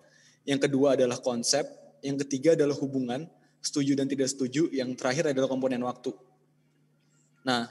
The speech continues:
ini saya kasih ilustrasi model, modelingnya kurang lebih gini. Jadi ini ada aktor, ada aktor A satu, A dua,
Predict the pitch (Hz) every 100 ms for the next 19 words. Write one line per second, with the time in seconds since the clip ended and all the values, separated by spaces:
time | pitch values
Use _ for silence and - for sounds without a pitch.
0 | - 139 160 185 160 143 135 135 147 139
1 | 143 139 - 135 151 120 127 156 156 131
2 | 127 139 170 135 127 147 131 120 147 -
3 | _ _ _ _ 123 151 185 165 139 127
4 | - 127 143 165 - - _ _ _ -
5 | - _ _ _ _ - 160 151 120 -
6 | 151 156 - - - _ _ _ _ _
7 | - - 147 131 - 156 196 - 139 135
8 | 131 139 180